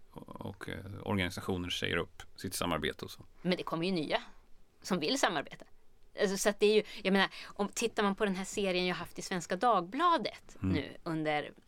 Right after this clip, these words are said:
Speaker 2: under det här året. Det har ju varit helt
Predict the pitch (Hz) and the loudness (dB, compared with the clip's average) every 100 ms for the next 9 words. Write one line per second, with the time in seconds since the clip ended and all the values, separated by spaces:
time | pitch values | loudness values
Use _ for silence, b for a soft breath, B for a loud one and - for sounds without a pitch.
0 | - - - - 175 160 - - - 165 | -20 -20 -20 -10 -8 -6 -8 -12 -10 -6
1 | 160 151 151 160 - B B B B B | -4 -2 -4 -4 -8 B B B B B
2 | B B B B - - - - - 165 | B B B B -20 -20 -20 -16 -10 -10
3 | - 165 - 190 285 277 - 185 175 175 | -10 -14 0 2 4 2 2 2 2 4
4 | 165 165 - - - - - - - 302 | 2 2 -6 -20 -20 -20 -18 -10 -4 -2
5 | 156 - - - | -2 -4 -10 -16